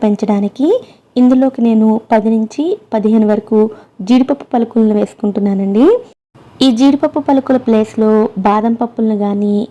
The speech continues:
ఎండు కొబ్బరిని కానీ, లేదా నువ్వుపప్పుని కానీ, ఇలా మీకు నచ్చిన డ్రై ఫ్రూట్స్ తోటి ఈ స్వీట్ని ప్రిపేర్ చేసుకోవచ్చు.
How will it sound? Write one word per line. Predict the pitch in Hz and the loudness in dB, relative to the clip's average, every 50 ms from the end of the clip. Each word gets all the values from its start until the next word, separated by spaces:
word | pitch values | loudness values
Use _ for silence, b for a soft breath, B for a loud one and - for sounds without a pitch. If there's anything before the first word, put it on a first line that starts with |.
| - - 214 | -4 -2 0
ఎండు | 214 220 240 240 - | 0 0 0 -2 -2
కొబ్బరిని | 240 208 202 226 226 226 214 214 196 202 | -4 -2 -2 -4 -4 -2 -2 -2 0 -2
కానీ, | 196 196 202 202 202 202 208 240 - 208 214 | -2 -2 -2 0 0 0 -2 -2 -2 0 0
లేదా | 208 196 202 208 202 208 208 B B B B _ - 214 | 2 2 0 0 -2 -2 -6 B B B B _ 0 2
నువ్వుపప్పుని | 220 233 233 240 262 254 - - 226 220 208 214 | 2 2 2 0 -2 -4 -2 -2 -2 0 0 0
కానీ, | 208 208 208 208 202 - - 220 | 0 0 0 0 0 0 0 2
ఇలా | 220 220 262 339 349 277 | 2 2 0 2 2 0
మీకు | 247 233 - 220 214 | 0 0 0 -2 -2
నచ్చిన | 214 214 - - 262 277 233 233 | -2 -2 -2 0 0 0 0 0
డ్రై | 226 208 208 - | 0 -2 -2 -4
ఫ్రూట్స్ | - 220 - - - - | -6 -8 -8 -8 -10 -12
తోటి | 202 - - 262 370 508 B B B B B _ 247 240 | -10 -8 -4 -2 -2 -4 B B B B B _ -6 -6
ఈ | 233 - | -4 0
స్వీట్ని | - 226 214 - 247 330 - - | 0 0 0 0 -2 -2 0 -2
ప్రిపేర్ | 269 220 233 214 208 - | -2 0 0 -2 0 -2
చేసుకోవచ్చు. | 208 202 - - - 202 202 196 196 - - 208 | -4 -6 -6 -6 -4 -4 -4 -4 -6 -6 -8 -6